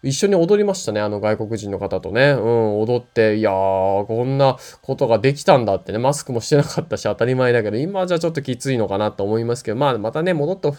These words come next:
戻ると思うんだけどね。まあ、ワクチンとか、まあ、いろんな、みんなの免疫上がったりとか、コロナに対するちゃんとした知識とかつけばね、えー、僕ら人間だからやっぱこう、とはいえね、あの、ちゃんとこう、アップデートできますから、僕ら考え方とかね。うん。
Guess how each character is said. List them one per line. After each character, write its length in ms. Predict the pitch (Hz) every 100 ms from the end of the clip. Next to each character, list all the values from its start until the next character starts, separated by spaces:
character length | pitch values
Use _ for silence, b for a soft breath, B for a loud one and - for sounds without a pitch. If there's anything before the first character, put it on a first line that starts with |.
| -
戻 260 | 135 139 262
る 80 |
と 100 | 226
思 120 | 156 277
う 20 |
ん 60 |
だ 80 | 294
け 80 | 131
ど 80 | 107
ね。 140 | 120 B B B
ま 80 | 147
あ、 40 |
ワ 120 | 123 120
ク 80 |
チ 120 | - 117
ン 80 |
と 100 | 104
か、 160 | 95 117
ま 120 | - 113
あ、 20 |
い 80 | 104
ろ 100 | 104
ん 100 | 110
な、 200 | 110 110
み 520 | 117 123 113 120 120
ん 80 | 117
な 80 |
の 100 | 120
免 160 | 107 110
疫 40 |
上 140 | 113 113
が 60 | 117
っ 40 |
た 100 | 156
り 60 | 151
と 100 | 135
か、 120 | 107
コ 100 | 123
ロ 80 | 135
ナ 100 | 113
に 60 |
対 160 | 98 104
す 100 | 113
る 100 | 101
ち 60 |
ゃ 60 | 110
ん 100 | 104
と 200 | 120 117
し 100 | 117
た 120 | 135
知 140 | 139 147
識 200 | - 135
と 80 |
か 100 | 101
つ 120 | 92 -
け 120 | 175
ば 120 | 98
ね、 140 | - B B B
え 100 | 110
ー、 40 |
僕 160 | 110 131
ら 80 | 139
人 200 | 117 123
間 140 | 139
だ 100 | 151
か 80 | 127
ら 80 | 104
や 60 |
っ 20 | -
ぱ 120 | 107
こ 560 | 101 92 - - - -
う、 240 | 110 - -
と 100 | 208
は 100 | 220
い 100 | 117
え 140 | 101
ね、 280 | 98 135 131 B B
あ 100 | -
の、 100 | 110
ち 80 | 104
ゃ 60 | 120
ん 60 |
と 140 | 110 107
こ 420 | - 101 101 98 82
う、 20 |
ア 40 |
ッ 20 | 120
プ 80 |
デ 100 | 151
ー 20 | 156
ト 100 | 101
で 140 | 101
き 100 | 127
ま 100 | 165
す 100 | 175
か 60 | 113
ら、 60 |
僕 140 | 90 107
ら 60 |
考 140 | - 117 113
え 60 |
方 220 | 110 120 104
と 80 |
か 100 | -
ね。 160 | 101 117 -
う 80 | 135
ん。 200 | 139